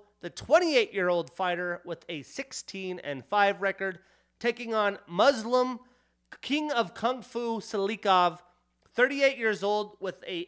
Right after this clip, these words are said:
eighteen and three record. Another interesting fight. Andre already has four fights this calendar year. Fucking savage. I remember at the early part of the year, he told Dana, "I'm coming in, I'm coming active, put me in in a couple weeks."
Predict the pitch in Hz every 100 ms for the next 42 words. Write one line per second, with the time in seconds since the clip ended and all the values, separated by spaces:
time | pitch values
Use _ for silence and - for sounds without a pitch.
0 | - 247 240 - - 202 208 - 165 160
1 | 196 269 208 147 127 113 _ _ _ _
2 | _ _ _ _ _ _ _ _ _ -
3 | 180 196 202 202 214 220 202 233 214 277
4 | 294 - _ _ _ _ _ _ _ _
5 | - 190 247 233 269 - 226 247 254 208
6 | 214 220 - 196 220 214 - 190 208 -
7 | 175 - 180 175 156 147 143 139 _ _
8 | _ 214 214 185 156 180 151 123 139 -
9 | _ _ _ - 175 214 220 214 208 -
10 | - 190 196 208 202 208 196 190 196 185
11 | 185 196 190 156 180 180 170 170 - 196
12 | 190 190 190 156 - 190 175 170 170 170
13 | - 180 180 175 165 - 175 165 165 156